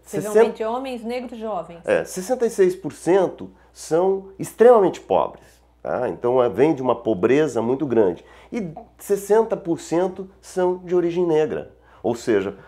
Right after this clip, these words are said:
Speaker 2: voltamos à repetição daquilo que anteriormente falávamos, de um processo de exclusão,
Speaker 1: Exclusão.
Speaker 2: decorrente de um processo capitalista,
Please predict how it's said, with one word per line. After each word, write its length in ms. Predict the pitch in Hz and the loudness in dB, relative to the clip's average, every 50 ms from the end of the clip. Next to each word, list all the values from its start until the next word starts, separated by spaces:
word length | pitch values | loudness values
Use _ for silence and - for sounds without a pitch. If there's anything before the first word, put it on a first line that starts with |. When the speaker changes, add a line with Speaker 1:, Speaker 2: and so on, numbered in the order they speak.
| - | -10
Speaker 2:
voltamos 600 | - 135 175 180 175 175 - 220 254 247 247 202 170 | 2 4 4 4 4 6 8 8 8 8 6 2 2
à 80 | 165 | 2
repetição 580 | 147 147 139 - 131 113 - - - 143 151 151 | 2 2 0 0 -6 -10 -10 -6 -2 -2 0 0
daquilo 440 | 143 135 135 - - 135 131 127 120 | -2 -2 -4 -4 -8 -6 -6 -6 -8
que 180 | - - 117 | -8 -4 -2
anteriormente 560 | 113 110 110 117 107 104 104 101 98 98 95 - | -2 -2 0 -2 -2 -2 -2 -2 -2 -4 -6 -6
falávamos, 640 | - 151 135 113 117 139 160 156 120 95 92 90 - - - - - | -2 0 2 4 6 6 6 6 4 2 -10 -12 -14 -20 -20 -16 -6
de 80 | 170 226 | -4 -4
um 60 | 247 | -2
processo 580 | 233 247 240 233 - - 170 165 165 165 175 151 | 2 2 2 2 2 2 4 2 2 2 -6 -10
de 80 | 160 | -10
exclusão, 540 | 156 - - 180 165 135 117 139 147 151 165 | -12 -6 -2 -2 -2 2 4 6 6 6 4
Speaker 1:
Exclusão. 340 | - 214 202 202 196 - - | 2 -2 -6 -10 -8 -2 2
Speaker 2:
decorrente 480 | 139 139 139 156 151 143 156 156 156 | 2 2 6 4 6 6 4 2 0
de 60 | - 156 | -6 -8
um 80 | 151 | -6
processo 480 | 143 160 151 143 - - 147 131 - - | -2 -2 -2 -2 0 -2 -4 -4 -2 0
capitalista, 840 | - 143 143 - - - 139 131 127 139 147 143 139 - 151 143 | 0 0 0 0 0 2 2 4 4 2 0 0 -2 -4 -6 -6